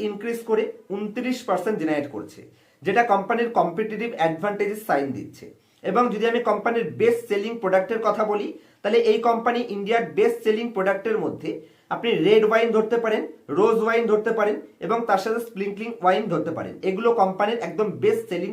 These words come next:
প্রোডাক্টের মধ্যে চলে আসে, যেটা এখানে আপনারা ভালো করে পড়ে নেবেন। এবং যদি আমি কোম্পানির কিছু প্রোডাক্টের আরও কিছু অ্যাডভান্টেজের কথা বলি, এবং যদি আমি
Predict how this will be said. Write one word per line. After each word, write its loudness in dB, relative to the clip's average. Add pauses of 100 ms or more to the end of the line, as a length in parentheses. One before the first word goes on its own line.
প্রোডাক্টের -2
মধ্যে -2
চলে -8
আসে, -20 (560)
যেটা -2 (100)
এখানে -2
আপনারা -2
ভালো 4
করে 0
পড়ে -2
নেবেন। -14 (460)
এবং 4
যদি 0
আমি 0 (100)
কোম্পানির 0
কিছু -8 (120)
প্রোডাক্টের -2 (140)
আরও 2
কিছু -6
অ্যাডভান্টেজের -2
কথা 0
বলি, -6 (460)
এবং 6 (100)
যদি 0
আমি 2